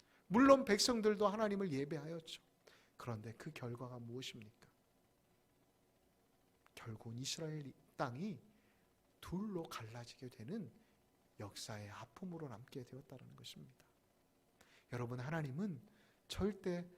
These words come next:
아름다운 성전을 짓기를 원하시지 않으셨어요. 아름다운 이들이 함께 모여 예배드리는, 아름다운 이들이 함께 공동체를 이루어가는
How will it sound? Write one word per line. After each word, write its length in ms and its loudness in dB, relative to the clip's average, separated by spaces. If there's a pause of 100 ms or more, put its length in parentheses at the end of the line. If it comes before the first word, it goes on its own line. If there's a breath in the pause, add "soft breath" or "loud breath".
(220 soft breath)
아름다운 600 0
성전을 560 -4
짓기를 500 -6
원하시지 500 -8
않으셨어요. 540 -14 (1900 soft breath)
아름다운 760 0
이들이 480 0
함께 500 -2
모여 480 0 (280 soft breath)
예배드리는, 840 2 (400 soft breath)
아름다운 640 12
이들이 360 6
함께 640 6 (280 loud breath)
공동체를 920 6
이루어가는 880 4